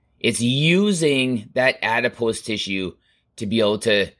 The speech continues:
to do something. It's breaking it down. You know, then it gets pushed into the Krebs cycle where we actually fundamentally turn,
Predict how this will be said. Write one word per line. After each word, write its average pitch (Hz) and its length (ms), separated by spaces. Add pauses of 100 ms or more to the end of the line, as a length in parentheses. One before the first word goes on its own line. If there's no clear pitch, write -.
(200)
to 104 80
do 113 240
something. 98 220
It's 95 100
breaking 117 520
it - 140
down. 104 400 (1600)
You 120 140
know, 127 120
then 135 340
it 143 140
gets 143 200
pushed 135 360
into 117 640 (300)
the 117 100
Krebs 156 480
cycle 113 460
where 117 140
we 117 380
actually 147 640
fundamentally 123 880
turn, 101 720